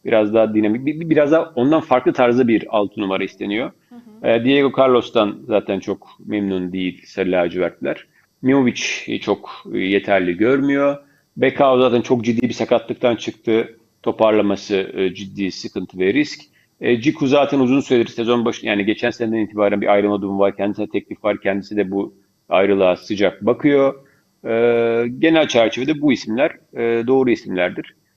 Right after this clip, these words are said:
Speaker 1: E, tabii kampta İrfan'ın ve Cengiz'in iyi performans sergilediği, antrenmanlarda iyi performans sergilediği ifade edildi. Burada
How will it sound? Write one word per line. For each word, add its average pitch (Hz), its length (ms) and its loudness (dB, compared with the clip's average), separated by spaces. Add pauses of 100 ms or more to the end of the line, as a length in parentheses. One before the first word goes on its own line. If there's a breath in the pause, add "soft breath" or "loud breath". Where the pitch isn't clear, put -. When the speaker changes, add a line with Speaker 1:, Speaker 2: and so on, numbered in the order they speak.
(160)
Speaker 1:
E, 143 80 -10
tabii 175 460 2
kampta 165 720 0
İrfan'ın 160 520 2
ve 151 100 2
Cengiz'in 151 400 2
iyi 151 120 2
performans 143 600 0
sergilediği, 139 480 0
antrenmanlarda 131 600 0
iyi 131 120 0
performans 127 520 -4
sergilediği 127 360 0
ifade 98 300 0
edildi. 127 240 -4
Burada 156 380 2